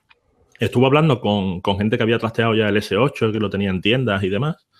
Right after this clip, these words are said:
eh, porque había, hay un tema que no se ha, no se ha comentado mucho y es que, eh, si eres zurdo, la posición del lector de huellas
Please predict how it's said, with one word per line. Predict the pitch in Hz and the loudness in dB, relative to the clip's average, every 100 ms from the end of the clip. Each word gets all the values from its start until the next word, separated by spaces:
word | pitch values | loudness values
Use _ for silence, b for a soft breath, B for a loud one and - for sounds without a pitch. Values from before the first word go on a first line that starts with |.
| B B B _ | B B B _
eh, | - 107 101 95 90 - | 0 2 4 0 -4 -4
porque | 113 104 104 | 0 0 0
había, | 95 110 117 | 2 2 2
hay | 113 | 0
un | 131 | 2
tema | 131 160 | 2 2
que | 147 | 0
no | 123 | 0
se | 123 | 0
ha, | 113 - | -2 -4
no | - 101 101 107 | -8 -4 -2 -4
se | - 107 | -4 -4
ha | |
comentado | 107 107 101 95 | -2 -2 0 0
mucho | 110 - - 196 | -2 -2 -4 -4
y | 123 | -2
es | 101 | -2
que, | - 139 156 b b b b _ - | 0 -2 -2 b b b b _ -6
eh, | 104 80 | -4 -4
si | - 98 | 2 4
eres | 131 - | 4 4
zurdo, | 165 160 147 - _ _ _ _ _ _ _ _ _ - - | 2 2 -2 -4 _ _ _ _ _ _ _ _ _ -8 0
la | 104 | 0
posición | 107 98 110 117 | 2 0 2 2
del | 139 | 2
lector | 139 131 | 2 4
de | |
huellas | 127 135 165 - - | 4 4 2 -2 -8